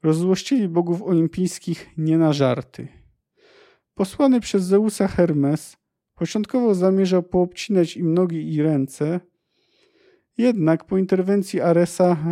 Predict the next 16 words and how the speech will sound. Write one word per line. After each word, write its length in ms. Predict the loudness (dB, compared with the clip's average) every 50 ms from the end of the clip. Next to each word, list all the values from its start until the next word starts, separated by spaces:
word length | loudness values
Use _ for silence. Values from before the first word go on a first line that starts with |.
| -6 -6 -8
zamienił 560 | -10 -4 0 2 2 4 2 2 2 2 0 -2
ich 260 | -2 -6 -8 -8 -12
w 60 | -18
ptaki. 580 | _ -4 0 0 2 2 0 -6 -14 -20 -20 -20 _ _ _ _ _ _ _ _ _ _ _ _
Kara 300 | -2 0 2 4 4 4
nie 220 | 4 2 2 2 2
minęła 380 | 0 0 0 0 0 0 0
także 320 | 0 -2 -4 -2 -4 -6 -4
Polyfontę, 840 | -2 -2 -2 0 -2 0 0 2 2 2 0 -2 -4 -4 -4 -4 -6 -8 -12 _ _ _ _ _
chociaż 360 | _ -14 -6 -2 -2 -2 -2
zaiste 520 | 0 0 0 0 0 -2 -4 -4 -4 -4
dziewczyna 440 | -4 -4 -6 -6 -8 -6 -4 -2 -2
nie 140 | 0 -2 -2
była 200 | 0 0 0 0
niczemu 480 | 2 0 -2 -4 -4 -4 -2 -2 -4 -6
winna. 520 | -6 -6 -6 -6 -8 -10 -12 -14 -18